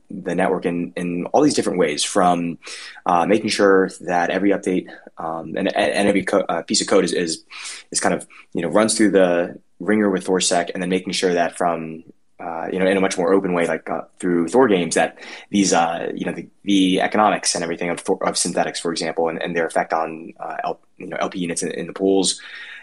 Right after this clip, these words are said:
is, is battle tested, and, and, uh, these scenarios, which can't always be, you know, can't always account for all, every scenario just in, you know,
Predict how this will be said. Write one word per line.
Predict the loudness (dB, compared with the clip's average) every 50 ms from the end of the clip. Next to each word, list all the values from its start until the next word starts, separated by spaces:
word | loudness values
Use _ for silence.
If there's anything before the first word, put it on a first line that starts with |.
| _
is, | 4 4 6 6 4 2 0 0
is | 0 4
battle | 6 6 6 6
tested, | 4 4 2 2 2 2 0 0
and, | 2 2 0 0 -2 -4 -6 -8 -6
and, | -4 -4 -4 -2 -2 0 0
uh, | 0 0
these | 0 0 0 0
scenarios, | 2 2 4 4 6 6 6 6 4
which | 2 -2 -4 -4 -2
can't | 0 0 0 2
always | 4 4 6 6 4 2 2
be, | 0 0 2 2 2 2 0 -2 _ -20 -20 -20 -20 -20 -20 -20 _ _ -12
you | -6 -4
know, | -4 -4
can't | 0 2 4 6
always | 6 6 4 4 0
account | 0 0 -2 0 2
for | 2 0
all, | 2 2
every | 0 -2 -2
scenario | -2 -2 0 2 2 4 4 4 2 0 -2
just | -4 -8 -8 -4 -2
in, | -2 -2 -2 -4
you | -6 -8
know, | -6 -6 -6 -8 -10 -12